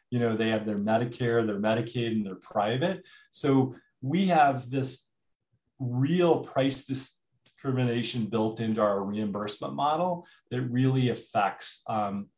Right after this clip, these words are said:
our end users of healthcare be-, and our providers of healthcare,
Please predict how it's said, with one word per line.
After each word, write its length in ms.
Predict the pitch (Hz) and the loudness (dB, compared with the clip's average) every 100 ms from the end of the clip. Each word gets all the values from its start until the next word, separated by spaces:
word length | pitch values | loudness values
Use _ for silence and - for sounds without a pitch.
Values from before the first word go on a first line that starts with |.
| _ | _
our 380 | 113 113 107 110 | -8 -4 -4 -2
end 240 | 120 131 | 2 4
users 380 | 135 160 160 156 | 4 2 0 -2
of 120 | 165 | -2
healthcare 680 | 139 151 156 - 170 185 202 - | 0 0 -2 -6 -6 -4 -6 -10
be-, 200 | 131 131 _ _ _ | -10 -10 _ _ _
and 180 | 131 113 | -2 2
our 140 | 110 | 0
providers 640 | 107 110 104 104 117 110 107 | 0 -2 2 4 4 2 -2
of 100 | 95 | -4
healthcare, 640 | 95 95 - 101 92 | -6 -8 -10 -8 -8